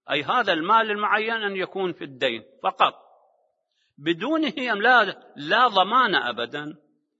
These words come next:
وعلى الأول إذا تلف ذلك المال يبطل الضمان، ويرجع المضمون له على المضمون عنه،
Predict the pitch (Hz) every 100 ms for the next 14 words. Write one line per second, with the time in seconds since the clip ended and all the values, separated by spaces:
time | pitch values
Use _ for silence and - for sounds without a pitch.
0 | _ _ _ _ _ _ 135 147 165 175
1 | 170 - 165 156 208 - - 180 151 151
2 | 143 - 220 190 - 139 170 170 135 -
3 | 131 127 165 214 247 196 160 - 120 107
4 | 107 107 113 117 120 _ _ _ _ _
5 | _ _ _ _ _ _ _ _ 127 147
6 | 220 220 175 139 143 139 139 131 143 180
7 | 185 147 156 180 143 127 123 160 160 123
8 | 120 139 131 131 165 233 233 233 247 -
9 | 131 104 127 151